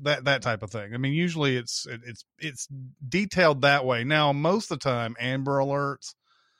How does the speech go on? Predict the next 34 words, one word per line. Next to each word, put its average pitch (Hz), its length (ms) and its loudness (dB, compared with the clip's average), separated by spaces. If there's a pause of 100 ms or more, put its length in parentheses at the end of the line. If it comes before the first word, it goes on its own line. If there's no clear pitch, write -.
(400)
I 165 120 8
understand 170 460 6
that 143 80 0
they 147 120 4
wanna 123 520 2 (260)
get 139 200 4
a 123 60 2
wide 127 720 4
area 127 560 4
because 120 420 -2 (160)
these 120 200 -2
people 117 500 -4
could 123 200 -4
be, 113 220 -4 (400)
you 127 140 -10
know, 104 120 -8
there 117 140 -6
could 131 160 -4
be 120 220 0
abductors 113 720 -2
taking 117 340 -2
them 110 160 -6
anywhere 123 480 -4
and 127 100 -6
everything. 127 300 -6
But 123 60 -4
a - 20 0
lot 160 300 6
of 139 60 0
times 117 360 -2
it's 123 140 -14
like, 110 240 -2 (1120)
you 135 100 -4
know, 104 140 -6